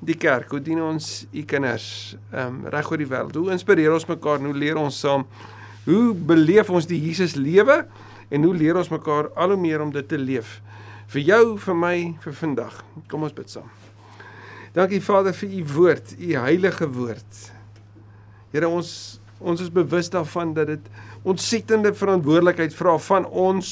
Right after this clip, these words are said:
om regtig ons beste te doen, soos Paulus ook vir Timoteus gesê het, om te verstaan wat hier staan en om dit korrek ook oor te dra vir ons wêreld. Help ons daarom vandag om die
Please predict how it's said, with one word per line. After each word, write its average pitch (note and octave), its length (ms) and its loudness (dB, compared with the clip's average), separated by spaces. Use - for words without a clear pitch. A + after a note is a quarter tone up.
om D3+ 140 2
regtig F3+ 480 4
ons E3+ 160 2
beste F#3+ 340 4
te G3 80 -2
doen, F3 320 4
soos D#3 160 -6
Paulus E3+ 360 2
ook F3 120 -6
vir D#3+ 160 -8
Timoteus D#3+ 460 -2
gesê E3 240 -4
het, D3+ 100 -8
om C#3 220 -4
te E3 120 -4
verstaan F#3+ 440 2
wat F#3 160 0
hier F#3+ 240 -2
staan D#3 480 -2
en D3 140 -2
om - 60 -6
dit C#3+ 360 -6
korrek D#3 400 0
ook D#3 160 -4
oor D3+ 240 -2
te D#3 160 -4
dra B2+ 240 0
vir E3 160 2
ons D3 200 2
wêreld. B2 520 -4
Help D#3+ 320 4
ons F3 80 -6
daarom D#3+ 280 0
vandag B2 440 -4
om C3+ 240 -6
die C#3 140 -2